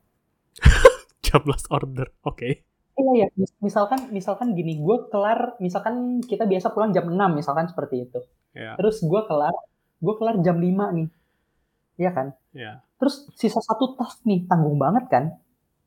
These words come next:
Speaker 1: Di hari itu?
Speaker 2: Tapi di hari itu.
Speaker 1: Oh.
Speaker 2: Tanggung banget dong. Nah, terus,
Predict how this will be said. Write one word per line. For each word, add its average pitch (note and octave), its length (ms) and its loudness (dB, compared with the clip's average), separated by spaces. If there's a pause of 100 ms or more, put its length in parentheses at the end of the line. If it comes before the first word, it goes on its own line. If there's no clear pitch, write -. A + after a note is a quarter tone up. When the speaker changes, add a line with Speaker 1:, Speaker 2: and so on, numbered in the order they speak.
(140)
Speaker 1:
Di C#3 160 -10
hari B2 320 -4
itu? A#2 420 -10
Speaker 2:
Tapi A3+ 240 -4 (600)
di F3 80 0
hari E3+ 260 2
itu. E3 460 2 (180)
Speaker 1:
Oh. A2 380 -16 (400)
Speaker 2:
Tanggung D#3 320 0
banget E3+ 320 -2
dong. D#3 400 -4 (560)
Nah, C#3+ 260 -6 (300)
terus, - 560 -6